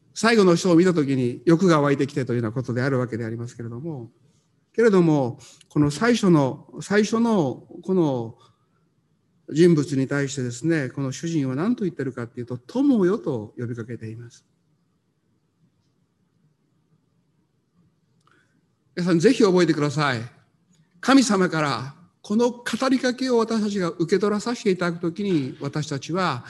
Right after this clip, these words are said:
豊かな生涯に生きることができます。「友よ」。この語りかけを受け取るときに、人は豊かにされます。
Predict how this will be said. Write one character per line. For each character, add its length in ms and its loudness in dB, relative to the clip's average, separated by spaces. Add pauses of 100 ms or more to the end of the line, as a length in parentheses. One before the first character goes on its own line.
(300)
豊 280 2
か 120 2
な 160 2
生 260 -2
涯 220 -4
に 400 -2 (320)
生 80 -4
き 120 0
る 100 0
こ 100 -8
と 100 -4
が 100 -4
で 100 -8
き 100 -12
ま 140 -8
す。 160 -20 (1000)
「友 300 6
よ」。 240 -2 (920)
こ 140 -4
の 220 0
語 280 -4
り 100 0
か 120 0
け 120 -2
を 80 8
受 140 2
け 20 2
取 160 2
る 20 -4
と 120 0
き 100 0
に、 120 4
人 200 -2
は 120 4
豊 200 2
か 100 2
に 80 6
さ 140 -4
れ 100 -4
ま 140 -6
す。 240 -16